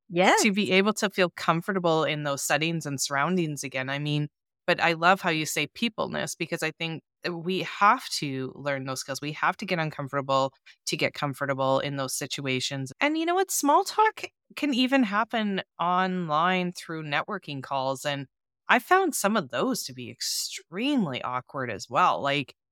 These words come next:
Speaker 2: you
Speaker 1: They
Speaker 2: know, you
Speaker 1: can
Speaker 2: got
Speaker 1: be.
Speaker 2: uh, in real life, but there's some, like,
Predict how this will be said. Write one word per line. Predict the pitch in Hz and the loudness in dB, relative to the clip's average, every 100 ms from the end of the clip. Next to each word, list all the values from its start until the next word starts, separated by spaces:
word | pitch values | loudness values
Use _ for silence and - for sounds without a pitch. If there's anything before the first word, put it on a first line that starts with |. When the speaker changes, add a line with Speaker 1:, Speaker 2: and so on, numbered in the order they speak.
| _ _ | _ _
Speaker 2:
you | 226 214 | 4 8
Speaker 1:
They | 220 | 8
Speaker 2:
know, | 208 | 8
you | 180 | 4
Speaker 1:
can | 190 240 | 8 8
Speaker 2:
got | |
Speaker 1:
be. | 208 208 | 8 8
Speaker 2:
uh, | 208 | 8
in | 208 220 | 6 6
real | 196 180 | 6 8
life, | 226 220 - | 6 6 2
but | 196 196 | 0 4
there's | 220 - | 2 4
some, | 294 220 | 2 4
like, | 170 160 | 4 4